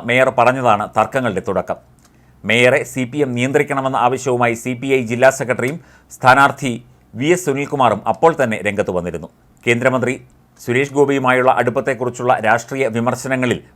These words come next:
മറുപടിയുമായി തൃശൂർ മേയർ എം കെ വർഗീസ് എത്തിയിരുന്നു. മന്ത്രി എന്ന നിലയിലുള്ള ആശയവിനിമയം മാത്രമാണ് സുരേഷ് ഗോപിയുമായി താൻ നടത്തിയത് എന്നും അതിൽ രാഷ്ട്രീയം കൂട്ടിക്കലർത്തേണ്ടതില്ല എന്നുമായിരുന്നു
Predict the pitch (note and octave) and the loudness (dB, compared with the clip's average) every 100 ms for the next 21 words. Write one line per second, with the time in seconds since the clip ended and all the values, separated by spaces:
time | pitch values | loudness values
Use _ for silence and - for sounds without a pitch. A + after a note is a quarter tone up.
0 | G#2 G#2+ C#3 D#3 D#3 C3+ G#2 A#2+ A2+ C#3 | 0 2 4 4 2 2 0 -4 -4 -2
1 | B2 A#2+ A#2 B2 A#2 B2 C3 A2+ A#2 A#2 | 2 2 2 0 -6 -2 -2 0 -4 -8
2 | A#2 - A#2 A2+ C3 F3 _ _ G#2 A2 | -10 -6 -4 -4 -6 -10 _ _ -4 -2
3 | A#2 B2 - A#2+ A#2 A#2 B2 B2 A#2+ B2 | -2 -4 -4 -4 -2 0 0 0 0 0
4 | A2+ B2 - C#3+ C3 B2+ B2 A2+ A2+ C#3 | 0 -2 -2 -4 -2 -4 -2 -2 0 2
5 | B2+ G2 - _ _ - B2 C3+ C3 C#3+ | 2 2 -4 _ _ -4 0 0 2 0
6 | B2+ B2 A#2+ A2+ A#2 A#2 A2+ A#2 C3+ B2 | 0 -2 0 2 2 2 0 0 0 0
7 | B2 A2+ B2+ A2+ A#2+ G#2+ A2 A#2 - C#3+ | 0 -4 -6 -4 -4 0 2 0 -2 -8
8 | C#3 B2 C3 D3 C#3 B2 B2 D3 C#3+ B2+ | -8 -6 -6 -2 2 2 2 0 2 0
9 | A#2+ C3 - B2 A#2 G#2 G2 | 2 2 2 -2 -2 -2 -2